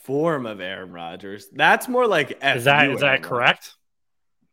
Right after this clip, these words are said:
Speaker 1: That's when they won the Super Bowl. They won it from the wild card slot, and he's always performed better there.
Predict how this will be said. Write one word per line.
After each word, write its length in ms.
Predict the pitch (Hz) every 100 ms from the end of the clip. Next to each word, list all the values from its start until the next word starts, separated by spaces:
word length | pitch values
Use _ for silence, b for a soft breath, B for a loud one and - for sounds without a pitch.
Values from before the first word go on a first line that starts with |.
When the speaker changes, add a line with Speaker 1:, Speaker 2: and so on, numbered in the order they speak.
| _ _
Speaker 1:
That's 180 | 190 196
when 160 | 214 196
they 160 | 185
won 240 | 160 160 156
the 60 |
Super 260 | 143 139 120
Bowl. 200 | 120 147
They 100 | 170
won 200 | 131 120
it 80 | 117
from 120 | -
the 60 | 110
wild 300 | 104 98 101
card 240 | 107 98
slot, 500 | 92 101 92 113 156 -
and 160 | 131 123
he's 220 | 135 127
always 280 | 123 123 123
performed 420 | 123 127 131 110
better 320 | 104 104 117
there. 460 | 107 92 98 135